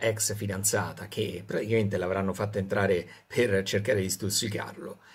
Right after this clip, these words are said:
Ma Antonella Fiordelisi ha scoperto tutto in diretta ed è andata su tutte le furie, scontrandosi spesso con il volto di Forum.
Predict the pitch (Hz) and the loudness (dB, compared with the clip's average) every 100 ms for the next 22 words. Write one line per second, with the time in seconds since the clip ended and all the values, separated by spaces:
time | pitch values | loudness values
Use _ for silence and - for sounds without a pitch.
0 | - - - - 160 214 247 214 190 180 | -20 -20 -6 0 6 8 8 6 4 6
1 | 175 151 123 - - 165 180 175 160 156 | 4 4 0 -2 -2 -2 4 4 6 2
2 | 151 220 180 151 131 117 104 104 117 127 | 2 2 4 4 6 6 4 2 -2 0
3 | 139 135 104 104 - 135 123 - 190 101 | -2 2 2 2 0 -2 -6 -6 -4 0
4 | 120 147 107 117 95 - 87 95 113 107 | 0 2 2 2 0 -4 -6 -2 0 2
5 | 101 107 104 101 98 - 98 98 87 110 | 0 -2 -2 0 0 -2 -2 -4 0 0
6 | 104 104 98 101 139 104 90 85 | 2 0 -2 4 4 4 -2 -6